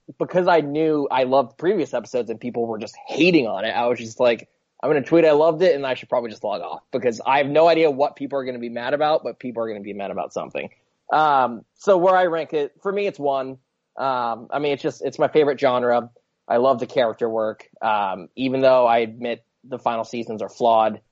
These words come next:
I think the characters that they did the best job of writing were my favorite characters in the show, which were the Starks, so I go one, Game of Thrones,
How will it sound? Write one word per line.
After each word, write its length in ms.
I 140
think 260
the 100
characters 640
that 360
they 260
did 180
the 60
best 240
job 180
of 80
writing 420
were 180
my 160
favorite 360
characters 440
in 60
the 80
show, 260
which 220
were 140
the 100
Starks, 560
so 120
I 80
go 180
one, 440
Game 220
of 80
Thrones, 800